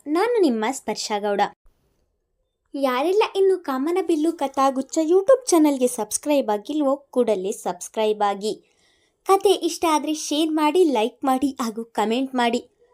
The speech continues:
ನಾನ್ ಇವತ್ತು ಹೇಳ್ತಿರೋ ಕತೆ ಒಂಗಿರಣ ಭಾಗ ಇನ್ನೂರ ನಾಲ್ಕು. ವಾವ್ ಧನು, ಈ ಜಾಗ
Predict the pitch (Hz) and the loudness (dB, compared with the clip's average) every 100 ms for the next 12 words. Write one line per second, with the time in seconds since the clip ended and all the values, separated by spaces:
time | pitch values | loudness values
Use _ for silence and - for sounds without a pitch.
0 | _ _ _ _ _ _ - - - - | _ _ _ _ _ _ -16 -12 -12 -14
1 | - - _ _ _ _ _ - _ _ | -18 -20 _ _ _ _ _ -20 _ _
2 | _ _ 440 480 311 339 392 392 311 277 | _ _ 4 4 4 6 6 6 2 2
3 | 277 247 247 220 247 - 320 381 466 453 | 0 0 0 -2 -4 -2 2 4 6 6
4 | 415 359 277 262 262 285 262 247 247 240 | 4 2 0 2 0 0 0 2 0 0
5 | 208 190 208 208 - - _ _ _ _ | -2 -2 0 0 -2 -4 _ _ _ _
6 | _ _ _ _ _ - 302 330 381 320 | _ _ _ _ _ -8 2 8 8 8
7 | 453 523 453 381 381 440 539 _ _ _ | 2 2 4 6 6 4 0 _ _ _
8 | 370 453 466 381 381 | 6 6 8 4 4